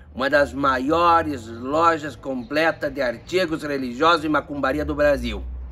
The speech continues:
Aqui no centro de Curitiba, pertinho da Marechal, fácil de todo mundo chegar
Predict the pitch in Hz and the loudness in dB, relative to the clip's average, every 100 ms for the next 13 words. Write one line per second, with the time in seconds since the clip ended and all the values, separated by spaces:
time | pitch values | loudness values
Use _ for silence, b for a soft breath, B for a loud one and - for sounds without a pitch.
0 | B B B B 117 127 - - 139 120 | B B B B -2 -2 -2 -6 -4 -4
1 | - 175 190 160 165 127 151 143 - 131 | -2 0 0 -2 -6 -6 -6 -6 -4 -6
2 | 127 180 165 139 117 - 127 131 139 - | -4 -2 0 0 -4 -6 0 0 0 -8
3 | - B B B - 160 185 175 165 143 | -18 B B B 0 4 4 2 -8 -6
4 | 151 143 135 135 117 - 107 107 120 131 | -4 -2 -2 -2 -6 -8 -8 0 0 0